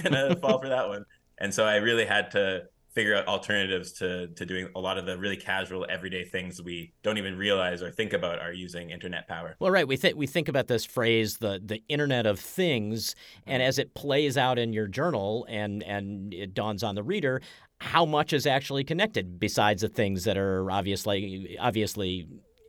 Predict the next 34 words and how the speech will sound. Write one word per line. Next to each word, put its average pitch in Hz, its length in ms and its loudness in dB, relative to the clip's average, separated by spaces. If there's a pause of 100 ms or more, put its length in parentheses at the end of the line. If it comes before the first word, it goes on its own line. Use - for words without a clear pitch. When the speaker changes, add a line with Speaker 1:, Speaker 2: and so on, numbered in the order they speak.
Speaker 2:
connected, 95 380 -2
like 92 160 -2
Google 92 360 -2
and 90 140 -2
Netflix 101 460 -2
and 87 220 -2
email 101 400 0
and 90 100 -2
whatever. 92 440 0 (360)
There, 127 360 4
there 127 200 2
are 123 100 4
lots 139 240 0
of 135 100 -4
things, 131 540 -2
like, 113 180 0 (460)
as 131 200 2
the, - 160 0
as 139 140 4
the 147 80 2
year 151 180 2
progresses, 135 800 -2 (360)
all 139 160 4
the 147 80 4
menus 156 460 4
at 127 100 2
restaurants 127 560 0
you 110 80 -2
were 104 80 -2
trying 110 260 -2
to 101 60 -2
go 104 220 4
to 104 400 -2
Speaker 1:
Yep. 98 120 -12